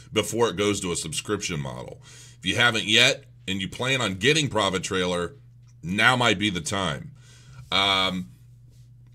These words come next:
so I've got Profit Trailer two point oh set up.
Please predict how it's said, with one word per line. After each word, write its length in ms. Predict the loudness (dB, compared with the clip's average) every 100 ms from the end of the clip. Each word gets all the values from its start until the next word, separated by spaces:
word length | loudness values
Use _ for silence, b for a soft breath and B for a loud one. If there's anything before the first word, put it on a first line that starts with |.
| -20 -20 -20 -14 -4
so 480 | 6 8 8 6 2
I've 260 | 6 8 8
got 480 | 6 4 4 2 -2
Profit 340 | 2 2 2
Trailer 300 | 0 2 2
two 220 | 0 -4
point 300 | -4 -2 -2
oh 260 | -2 -2 -4
set 320 | -2 2 2
up. 240 | 2 -2